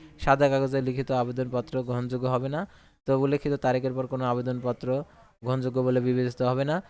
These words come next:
তো আবেদনপত্রের সাথে যে সকল কাগজপত্র যুক্ত করতে হবে এখানে দেওয়া রয়েছে। আর নিয়োগপ্রাপ্তদেরকে অবশ্যই দশ হাজার টাকা জামানত দেওয়া, প্রদান করতে হবে। আর এটা হচ্ছে স-,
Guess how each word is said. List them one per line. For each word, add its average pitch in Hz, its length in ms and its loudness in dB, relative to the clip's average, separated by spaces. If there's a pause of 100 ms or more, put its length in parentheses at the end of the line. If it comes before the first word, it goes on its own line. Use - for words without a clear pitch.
(160)
তো 156 80 6
আবেদনপত্রের 156 580 4
সাথে 156 240 2
যে 147 120 4
সকল 147 280 2
কাগজপত্র 135 560 0
যুক্ত 131 260 -6
করতে 127 300 -2
হবে 123 200 0
এখানে 120 200 -2
দেওয়া 120 200 4
রয়েছে। 131 380 2 (380)
আর 123 360 6
নিয়োগপ্রাপ্তদেরকে 156 920 0
অবশ্যই 143 460 2
দশ 139 220 0
হাজার 135 200 0
টাকা 131 180 0
জামানত 123 360 -2
দেওয়া, 123 240 0
প্রদান 120 320 -4
করতে 123 260 -6
হবে। 131 300 0 (340)
আর 120 240 6
এটা 123 220 4
হচ্ছে 131 240 0
স-, - 120 -8